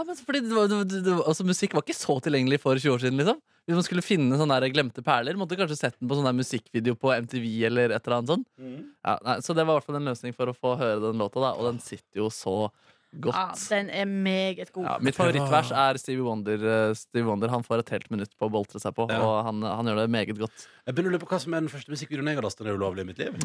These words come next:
Speaker 1: Ja.
Speaker 3: Altså, jeg kan ikke si at jeg noen gang i
Speaker 1: <laughs>
Speaker 3: hele mitt liv har lastet ned en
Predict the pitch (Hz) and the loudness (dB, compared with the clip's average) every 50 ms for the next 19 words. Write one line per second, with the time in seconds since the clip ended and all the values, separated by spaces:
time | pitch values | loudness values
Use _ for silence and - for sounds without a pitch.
0 | 120 127 143 185 277 277 - - _ _ _ _ - 277 - - - 359 370 381 | 0 2 2 0 -2 -6 -12 -20 _ _ _ _ 0 0 0 0 0 0 0 0
1 | - - - 415 415 381 277 - 262 - - 302 302 285 - - - - - - | -2 -2 -2 0 0 -2 -2 -6 -8 -6 -4 -2 0 0 0 0 0 0 0 2
2 | 320 330 381 359 - - 220 - - 247 254 247 240 233 233 277 359 392 330 262 | 2 2 2 0 -2 -4 -4 -4 -4 -2 0 0 2 2 4 4 4 4 4 2
3 | 214 - 254 285 - 349 269 226 233 226 262 277 226 - - 302 330 370 359 349 | 2 2 2 2 4 4 4 6 6 6 6 6 6 6 6 4 4 4 2 0
4 | 277 269 - - 277 320 294 240 240 226 226 262 - - - - - 311 311 339 | 0 -2 -2 0 0 2 2 2 0 0 0 -2 -2 -4 -4 -2 -2 0 0 0
5 | 330 - - 220 220 | 0 0 0 -2 -2